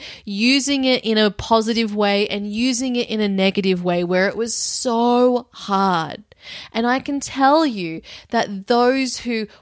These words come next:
wanted to use the process to hurt the partner because they were hurting only hurt themselves more.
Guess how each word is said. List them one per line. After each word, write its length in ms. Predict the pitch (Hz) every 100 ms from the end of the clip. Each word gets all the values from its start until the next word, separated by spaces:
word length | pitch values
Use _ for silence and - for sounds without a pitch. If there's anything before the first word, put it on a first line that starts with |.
| -
wanted 420 | 214 240 277 233
to 140 | -
use 340 | 220 190 202 185
the 100 | 202
process 600 | - 185 175 - 185 -
to 120 | 208
hurt 540 | 202 214 226 254 247 -
the 80 |
partner 720 | 202 - 180 165 180 170 180 214
because 360 | 208 220 190 185
they 340 | 196 226 285
were 200 | 254 214
hurting 540 | 180 175 165 165 240 - - - _
only 580 | - 254 302 294 294 294
hurt 360 | 247 220 220 -
themselves 680 | 214 208 - 185 180 180
more. 440 | 185 175 156 147